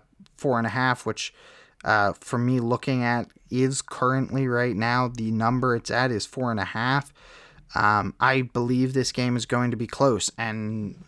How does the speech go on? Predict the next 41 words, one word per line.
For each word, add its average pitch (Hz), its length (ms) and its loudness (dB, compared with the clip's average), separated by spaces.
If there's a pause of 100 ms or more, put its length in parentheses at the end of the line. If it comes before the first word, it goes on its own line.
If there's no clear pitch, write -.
(180)
field 147 380 -2
goal 113 220 -8
close, 104 440 -8
like, 101 280 -12
end 127 200 -2
of 120 100 -4
the - 40 -20
game 113 240 -4
field 110 320 -6
goal 104 180 0
win. 107 400 -4
So 101 380 -2 (380)
getting 123 240 0
that 110 180 -2
four, 120 260 -2
four 110 300 -2
and 113 80 -2
a 104 60 0
half 110 320 -4
is 104 100 -8
a 107 80 -4
great 107 300 -2
number. 101 500 0 (480)
Um, 98 580 2 (560)
I 117 100 0
personally 110 580 -2
have 101 260 -2
Cincinnati 123 720 0
winning 135 360 2
the 127 80 0
game, 170 420 2
so 107 240 2
I 123 140 6
also 117 320 2
have 113 220 -2
their 104 140 0
money 113 280 0
line. 101 300 -4
But 101 260 -8
betting 127 460 2
the, 117 460 -2